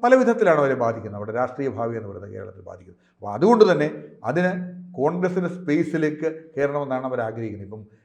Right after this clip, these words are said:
ഇടതുപക്ഷത്തെ സംബന്ധിച്ചിടത്തോളം അവർ, ഏ, പിന്നെ എന്താ പറയുന്നത്, മുസ്ലിം പ്രീണനം എന്ന് പറയുന്നത് തങ്ങളുടെ വോട്ട് ബാങ്കുകൾ മാറ്റുന്നുവെന്ന് മനസ്സിലാക്കിക്കൊണ്ട് അവർ പിന്നെ വേറൊരു സ്ട്രാറ്റജിയാണ് എടുത്തിരിക്കുന്നതെന്ന് ജനത്തിന് ഇതെല്ലാം മനസ്സിലാവുന്നുണ്ടല്ലോ. ഇത് നിരീക്ഷിക്കുന്ന ആളുകൾക്ക്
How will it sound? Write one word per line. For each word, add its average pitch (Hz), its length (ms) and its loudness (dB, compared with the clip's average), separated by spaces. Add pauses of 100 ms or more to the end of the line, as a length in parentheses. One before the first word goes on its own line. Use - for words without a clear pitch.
ഇടതുപക്ഷത്തെ 160 440 0
സംബന്ധിച്ചിടത്തോളം 151 640 -4
അവർ, 139 180 -2
ഏ, 131 800 -4
പിന്നെ 113 440 -12 (400)
എന്താ 113 160 -4
പറയുന്നത്, 107 440 -8
മുസ്ലിം 131 600 -12 (300)
പ്രീണനം 139 460 -2
എന്ന് 135 120 -6
പറയുന്നത് 123 720 -2 (240)
തങ്ങളുടെ 131 360 -4
വോട്ട് 117 320 -4
ബാങ്കുകൾ 127 480 -4
മാറ്റുന്നുവെന്ന് 117 600 -10
മനസ്സിലാക്കിക്കൊണ്ട് 110 720 -8 (220)
അവർ 113 280 -8 (500)
പിന്നെ 113 480 -8
വേറൊരു 131 760 -2
സ്ട്രാറ്റജിയാണ് 139 720 0
എടുത്തിരിക്കുന്നതെന്ന് 151 640 -10
ജനത്തിന് 175 320 0
ഇതെല്ലാം 196 260 -2
മനസ്സിലാവുന്നുണ്ടല്ലോ. 160 720 -2
ഇത് 127 200 -10
നിരീക്ഷിക്കുന്ന 127 440 -12
ആളുകൾക്ക് 135 380 -10